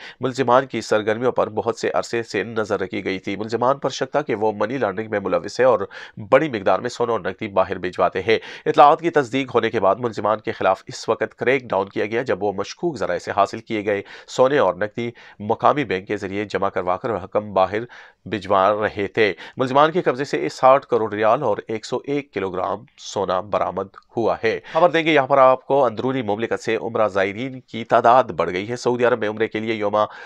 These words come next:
साठ हज़ार से ज़ायद ज़ायरीन की इजाज़त मिलते ही अंदरूनी मुमलिकत से सऊदी और मुकीम गैर मुल्की बड़ी तादाद में मस्जिदुल हराम पहुँच रहे हैं। सबक वेबसाइट के मुताबिक वजारत हज उम्रा की जानिब से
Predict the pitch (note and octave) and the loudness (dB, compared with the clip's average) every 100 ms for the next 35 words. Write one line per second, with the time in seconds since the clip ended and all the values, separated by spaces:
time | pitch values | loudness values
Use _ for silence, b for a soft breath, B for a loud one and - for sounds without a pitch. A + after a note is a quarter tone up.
0 | B - C#3 C#3+ C#3+ G2+ F#2+ - A2+ G#2 | B 4 8 8 6 2 2 2 0 0
1 | G#2+ G#2+ G#2 A#2 B2 A2 G2 G2 G#2 - | 2 2 2 -2 -10 -2 0 2 -2 -6
2 | F#2+ G#2 B2+ A#2+ G2+ F#2+ A#2+ B2 G#2 F2+ | -6 -2 -2 -2 -4 -4 -6 -6 -6 -6
3 | G2 F#2+ - G#2 - G#2+ A#2 B2 G2 F#2 | -2 -2 -2 -6 -2 -4 0 2 2 2
4 | B B A#2 A#2+ E3 B2 F#2+ G2+ G2+ - | B B -6 -2 0 2 2 2 -2 -6
5 | F#2+ G2+ G2 F2 E2 G#2 G#2 G#2+ G2+ A#2 | -6 -4 -2 -2 -2 -4 -4 -6 -4 -4
6 | G#2+ G2 G2+ A#2 A#2+ F2+ F2+ E2 F2 F2+ | -2 0 2 2 0 -6 -10 -6 -6 -4
7 | F#2+ G2 F#2 B B - E3 E3+ D#3+ D#3+ | -4 -4 -6 B B -2 2 4 2 4
8 | C#3+ C#3+ B2+ B2 A#2+ C3 A2 G#2 G#2+ A#2+ | 4 4 4 6 6 2 0 2 2 0
9 | A2+ A#2 A2+ A2+ A2 G2 G2 - | -2 0 -2 -2 -2 -2 -2 -2